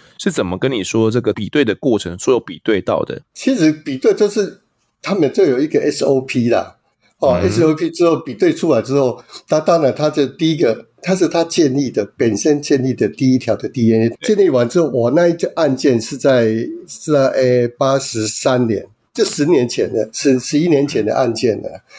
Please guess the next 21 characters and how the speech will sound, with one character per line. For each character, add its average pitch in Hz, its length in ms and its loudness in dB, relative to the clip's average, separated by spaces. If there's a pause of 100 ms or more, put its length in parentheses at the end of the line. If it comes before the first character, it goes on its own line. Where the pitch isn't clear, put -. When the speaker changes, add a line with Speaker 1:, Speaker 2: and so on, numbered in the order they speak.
(220)
Speaker 2:
哦， 131 120 0
Speaker 1:
对。 185 60 2
Speaker 2:
当 185 80 4
然 151 100 2
如 165 120 0
果 151 80 2
是 139 80 -2
我 117 240 2
的 113 120 0
话， 143 120 0
我 107 220 0
当 131 160 2
然 110 120 0
也 98 40 -4
会 110 420 0 (540)
蛮， 113 160 2
蛮， 117 320 0
蛮 117 180 0
shock 123 460 -4
的 104 140 2
哦。 107 260 -4